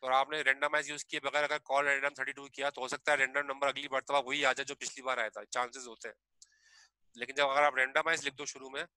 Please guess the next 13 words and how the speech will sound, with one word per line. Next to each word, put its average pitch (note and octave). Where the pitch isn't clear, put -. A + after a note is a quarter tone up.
तो C#3+
फिर D3+
डुप्लीकेशन C#3+
आने C3
के C3+
चांसेस B2
नहीं A#2
होते, G2
फिर -
हमेशा B2+
यूनिक B2+
नंबर A2+
आएगा। G#2+